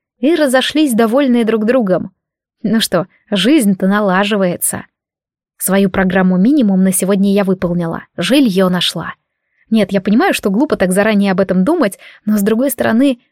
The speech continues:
вот выхожу я из портала с вещами на восемь дней и начинаю метаться по городу в поисках ночлега.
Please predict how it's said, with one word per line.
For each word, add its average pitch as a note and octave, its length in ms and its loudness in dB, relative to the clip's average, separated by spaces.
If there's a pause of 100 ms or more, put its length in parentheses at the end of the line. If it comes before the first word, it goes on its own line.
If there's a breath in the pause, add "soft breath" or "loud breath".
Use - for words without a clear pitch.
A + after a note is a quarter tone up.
(120)
вот B3 260 -2
выхожу G#3+ 540 0
я G#3+ 200 2
из F#3 100 0
портала G#3+ 460 -2
с - 140 -8
вещами G#3 680 0
на G3+ 180 0
восемь G#3+ 400 0
дней G#3 420 -2 (180 soft breath)
и B3 100 0
начинаю A#3+ 440 2
метаться A3+ 380 -2
по F#3+ 160 0
городу G#3+ 340 2
в - 80 -8
поисках B3 400 -2
ночлега. F#3 500 -2